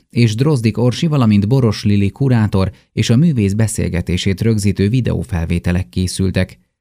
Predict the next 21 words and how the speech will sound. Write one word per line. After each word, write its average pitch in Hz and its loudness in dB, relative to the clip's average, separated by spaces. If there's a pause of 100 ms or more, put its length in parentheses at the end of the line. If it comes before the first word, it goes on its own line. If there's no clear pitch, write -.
(460)
A 143 4
kiállítás 139 2
alkalmából 98 2
megjelenik 104 2
egy 104 2
húsz 127 -2
év 95 -2
fotómunkáit 95 0
bemutató, 104 2 (200)
háromszázhúsz 113 0
oldalas 101 0
reprezentatív 90 0
könyv 107 2
is 127 0
a 113 2
Magyar 110 2
Fotográfusok 92 -2
Háza 104 0 (200)
Mai 143 2
Manóház 87 0
kiadásában. 92 -2